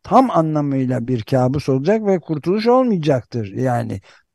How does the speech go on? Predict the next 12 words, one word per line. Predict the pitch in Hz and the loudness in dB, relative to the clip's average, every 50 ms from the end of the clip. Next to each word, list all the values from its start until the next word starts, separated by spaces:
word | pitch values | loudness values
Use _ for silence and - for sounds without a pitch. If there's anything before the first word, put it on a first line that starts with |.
| _ _ | _ _
çok | - 170 190 165 156 131 | 2 4 4 4 2 -2
büyük | 135 139 135 123 107 | -4 -4 -4 -4 -4
ölçüde | 120 123 123 117 117 - 131 147 185 | -4 -4 -4 -4 -6 -6 0 2 4
artık | 202 175 147 147 143 - - 156 151 | 4 4 4 2 2 0 -2 -8 -4
ne | 156 165 | 0 4
yapılırsa | 180 175 151 - - 139 131 120 113 - - 127 127 123 | 6 4 4 4 0 -4 -4 -4 -8 -8 -4 -2 0 0
yapılsın | 120 113 - 131 131 120 - 202 196 | 0 0 -2 -2 -2 -2 -2 -2 2
geri | 170 160 165 156 156 147 | 4 4 4 4 2 2
dönülmez | 151 147 147 147 151 160 160 156 135 | 2 2 2 2 2 4 4 4 4
noktaya | 135 139 131 - - 135 147 165 175 | 2 0 0 0 0 0 2 2 4
varılacak. | 165 151 151 143 139 131 127 113 101 113 | 4 2 2 0 -2 -2 -4 -4 -2 0
Yani | 151 170 180 180 165 135 | 0 2 2 2 0 -2